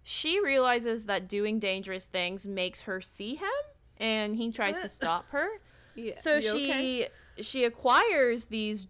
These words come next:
Speaker 1: junky, junky scrap metal bikes, and the only person she knows who knows how to fix up cars and vehicles is Jacob, the friend she met the first movie
Speaker 2: The
Speaker 1: slash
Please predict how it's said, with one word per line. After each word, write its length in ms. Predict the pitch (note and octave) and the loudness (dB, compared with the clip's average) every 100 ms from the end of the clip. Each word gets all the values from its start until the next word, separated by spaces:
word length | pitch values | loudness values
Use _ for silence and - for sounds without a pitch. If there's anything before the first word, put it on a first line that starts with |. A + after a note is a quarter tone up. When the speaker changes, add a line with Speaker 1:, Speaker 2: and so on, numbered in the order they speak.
| - | -6
Speaker 1:
junky, 500 | G#3+ G#3+ A#3+ B3 A3 | 0 0 0 -4 -6
junky 720 | F#3+ F#3+ G#3 G#3 F3+ F3 - | -2 0 0 -4 -6 -6 -10
scrap 440 | - - G#3 G3 - | -12 -6 2 4 4
metal 260 | G3 F#3 | 2 2
bikes, 580 | F3+ D#3 A#2+ G3 - - - | 2 0 0 -2 -8 -18 -4
and 600 | G#3+ G3+ G3 G3+ G3 G3 | 0 2 2 2 0 -4
the 240 | F#3 G#3 F3 | -6 -2 0
only 200 | B3 E4 | 0 0
person 320 | F4+ D#4+ C#4 | -2 -2 -6
she 160 | C4 A3 | -4 0
knows 260 | G3 G3 | 0 0
who 100 | A3 | -2
knows 260 | G3+ F#3 F#3 | -2 -2 -4
how 320 | - F#3 F#3+ | 0 2 2
to 120 | F#3+ | -2
fix 360 | G3+ F#3+ F3 - | -6 -4 -2 0
up 320 | E3 B2 - - - _ _ | 0 0 -6 -20 -20 _ _
cars 540 | - C#4+ F4+ A#3+ G3+ G#3 | 0 4 6 4 0 -4
and 180 | F#3+ F3+ | -8 -4
vehicles 760 | C4+ E4+ - F#3+ F3+ F#3 - F#3+ | -2 -2 0 2 2 0 -4 -2
is 500 | F#3 F3+ F3+ F#3 - _ | -2 -2 -4 -8 -14 _
Jacob, 520 | A4+ C5+ - C3+ - - | 2 2 2 0 -2 -4
the 80 | A#3 | -4
friend 260 | C4+ C4+ C#4 | -2 -4 -4
she 140 | D4+ | -6
met 360 | C4+ C4 B3+ - | -2 0 -2 -6
the 140 | A3+ A3+ | -10 -4
first 500 | A3 G#3+ A#3 - - _ | -2 -2 -4 -12 -20 _
movie 260 | G3+ G3+ F#3 | -2 0 0
Speaker 2:
The 80 | B3 | 0
Speaker 1:
slash 200 | - | 2